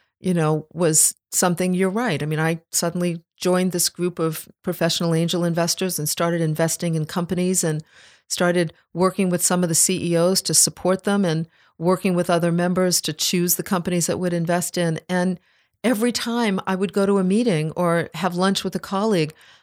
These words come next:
I would leave feeling invig-, invigorated and energized and excited. And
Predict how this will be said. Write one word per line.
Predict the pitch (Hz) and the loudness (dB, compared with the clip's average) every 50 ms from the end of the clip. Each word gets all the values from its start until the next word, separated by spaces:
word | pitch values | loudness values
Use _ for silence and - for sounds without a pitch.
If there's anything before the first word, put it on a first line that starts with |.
| _ _ - | _ _ 0
I | 190 196 | 0 2
would | 208 214 185 | 2 2 2
leave | 202 208 226 240 226 | 2 2 2 0 -2
feeling | - - 180 180 180 175 175 - - | -4 -4 -2 -2 -2 -2 -4 -2 -2
invig-, | 202 185 175 226 226 226 - - - - | -2 2 2 2 2 2 -6 -16 -4 0
invigorated | 220 214 196 220 226 - 196 185 175 156 156 147 156 | 0 2 2 2 0 0 0 0 0 -2 -2 -4 -4
and | 160 156 - _ | -4 -4 -4 _
energized | 202 202 208 208 190 - 180 165 160 156 151 - | -2 0 0 0 0 0 0 0 0 0 -2 -2
and | 165 151 | -4 -4
excited. | 156 - - - - 196 190 196 196 180 175 156 143 156 - | -2 -2 -2 -2 0 0 2 0 2 2 0 -2 -2 -4 -6
And | - 175 175 165 | -4 -4 -2 -2